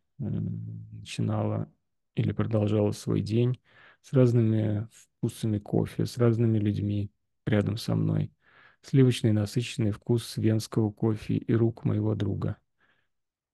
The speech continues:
Это мои дру-, мои руки были. Горький, почти невыносимый вкус и, и вид на австрийские горы, мой улыбающийся муж, мой маленький сын, играющий со снегом в разгар лета.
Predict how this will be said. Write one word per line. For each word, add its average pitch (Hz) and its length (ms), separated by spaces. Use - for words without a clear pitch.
Это 131 100
мои 95 220
дру-, 92 180
мои 101 260
руки 98 300
были. - 320
Горький, 120 440
почти 110 320
невыносимый 117 680
вкус - 600
и, - 100
и 107 120
вид 113 340
на 107 160
австрийские 117 580
горы, 107 560
мой 127 220
улыбающийся 113 640
муж, 104 340
мой 117 120
маленький 117 460
сын, 110 360
играющий 104 540
со - 180
снегом 110 720
в 107 100
разгар 104 460
лета. 107 400